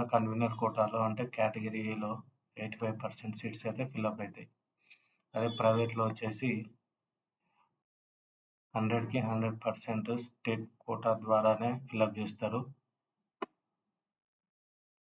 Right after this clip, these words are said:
ఇందులో వచ్చేసి ఫిఫ్టీ పర్సెంట్ వచ్చేసి క్యాట్ ఏలో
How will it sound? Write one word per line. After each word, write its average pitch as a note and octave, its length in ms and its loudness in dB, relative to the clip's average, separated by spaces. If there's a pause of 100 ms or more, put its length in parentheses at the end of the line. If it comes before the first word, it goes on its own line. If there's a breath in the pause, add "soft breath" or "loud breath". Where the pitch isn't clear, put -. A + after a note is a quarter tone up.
(2000)
ఇందులో A2 300 0
వచ్చేసి A2 520 0
ఫిఫ్టీ - 340 -6
పర్సెంట్ A2+ 440 0
వచ్చేసి A2+ 380 -4
క్యాట్ A2 360 2
ఏలో A2 280 -2